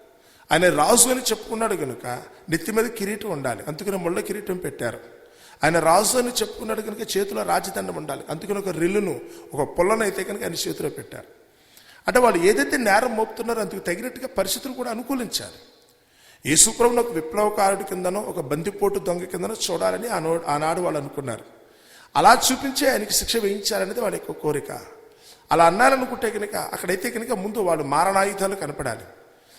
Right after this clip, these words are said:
అందుచేత "మీ దగ్గర కత్తులు ఉన్నవంటే కనుక ఉన్నాయి ప్రభువా రెండు" అన్నారు వాళ్ళు. అయితే "పట్టుకురా, నువ్వు కూడా పట్టరని" అన్నారు. పట్టుకురమ్మని చెప్తే ఈలోపు పేతురు ఏమనుకున్నారట? "ఓహో, ఈ పరిస్థితిని ఊహించే యేసు అయితే కనుక కత్తులు తీసుకురమ్మన్నట్టున్నాడు"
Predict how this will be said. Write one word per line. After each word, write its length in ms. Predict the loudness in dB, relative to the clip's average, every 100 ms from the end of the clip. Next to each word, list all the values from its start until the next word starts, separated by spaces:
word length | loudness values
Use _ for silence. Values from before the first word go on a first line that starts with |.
| 0 2
అందుచేత 420 | 2 -2 -2 -2
"మీ 220 | 0 0
దగ్గర 260 | 0 -2 -2
కత్తులు 340 | -4 -4 -4
ఉన్నవంటే 400 | -2 -2 -4 -6
కనుక 220 | -8 -8
ఉన్నాయి 240 | -4 -4 -4
ప్రభువా 320 | -6 -4 -4
రెండు" 260 | -4 -4
అన్నారు 300 | -4 -2 -4
వాళ్ళు. 180 | -6 -8
అయితే 160 | -10 -8
"పట్టుకురా, 380 | -8 -8 -6 -6
నువ్వు 180 | -6 -6
కూడా 180 | -4
పట్టరని" 440 | -4 -8 -8 -6 -6
అన్నారు. 260 | -8 -12 -18 -20 -20 -20 -20 _ -4
పట్టుకురమ్మని 560 | -4 -2 4 4 4 2
చెప్తే 480 | 0 -2 0 0 2
ఈలోపు 200 | 0 0
పేతురు 360 | 0 0 2
ఏమనుకున్నారట? 600 | 0 0 -4 -6 -8 -4 -4 -6 -14 -20 -20 -6
"ఓహో, 160 | 2 2
ఈ 140 | 2
పరిస్థితిని 540 | 0 0 2 -2 -2 -4
ఊహించే 500 | -4 -4 -4 -4 -4
యేసు 340 | -2 2 2
అయితే 200 | 2 -2
కనుక 180 | -6 -6
కత్తులు 240 | -4 -4
తీసుకురమ్మన్నట్టున్నాడు" 920 | -4 -4 -4 -6 -8 -10 -10 -8 -8